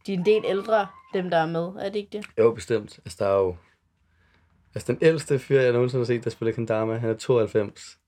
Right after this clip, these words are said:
Speaker 1: Åh, det er cool.
Speaker 2: Ja, og han er hovedarrangør til det der, øh, verdensmesterskab, og han er sådan
Speaker 1: <laughs>
Speaker 2: utrolig,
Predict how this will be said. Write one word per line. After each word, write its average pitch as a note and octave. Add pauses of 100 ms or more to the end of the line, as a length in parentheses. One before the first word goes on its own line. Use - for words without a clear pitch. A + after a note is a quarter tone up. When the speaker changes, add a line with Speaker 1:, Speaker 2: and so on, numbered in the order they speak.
(400)
Speaker 1:
Åh, G3+
det G#3
er G#3
cool. G#3+ (280)
Speaker 2:
Ja, G#2 (340)
og G#2+
han A2+
er A#2
hovedarrangør A#2+
til G#2+
det G#2
der, G2+
øh, F#2+ (680)
verdensmesterskab, G#2+
og G2
han G#2
er G#2+
sådan G2+ (680)
Speaker 1:
<laughs> B3+
Speaker 2:
utrolig, C3